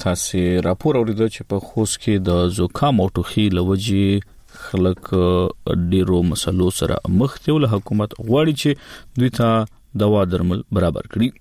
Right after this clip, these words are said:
اوس راځو یوې بلې موضوع ته. اوردونکو، فاټا سپریم کونسل یا لوی قبایلي شورا له حکومته غوښتي چې د قبایلي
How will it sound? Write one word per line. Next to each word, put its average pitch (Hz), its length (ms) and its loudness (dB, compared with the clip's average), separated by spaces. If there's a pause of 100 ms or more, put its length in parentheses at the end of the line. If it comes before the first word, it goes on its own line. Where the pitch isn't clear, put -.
(640)
اوس 185 240 2
راځو 156 260 2 (400)
یوې 95 240 0 (300)
بلې 92 480 0
موضوع 87 340 -2
ته. 104 80 4 (540)
اوردونکو، 170 520 2 (140)
فاټا 156 340 0 (300)
سپریم 120 420 -2
کونسل 131 500 0 (360)
یا 107 240 4 (640)
لوی 120 340 2 (460)
قبایلي 101 760 2
شورا 110 340 2 (140)
له 113 140 2
حکومته 98 480 0 (180)
غوښتي 151 400 0
چې - 120 -6
د 123 100 -2
قبایلي 113 260 2